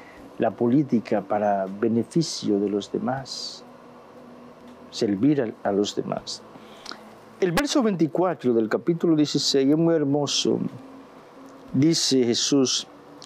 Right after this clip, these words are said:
"Pidan, pedid y recibiréis,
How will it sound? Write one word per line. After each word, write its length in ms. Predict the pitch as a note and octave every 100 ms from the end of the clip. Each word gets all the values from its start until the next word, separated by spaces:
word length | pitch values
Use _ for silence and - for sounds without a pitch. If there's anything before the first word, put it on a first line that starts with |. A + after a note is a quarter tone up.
| - - - - - - -
"Pidan, 680 | A#3 A3+ D3+ D3 F3+ G#3 C#3+
pedid 380 | D#3 D#3 B3 A#3+
y 120 | F3 D#3
recibiréis, 1400 | C#3+ - C3 C3 D3 C3 A#2+ - - - - - -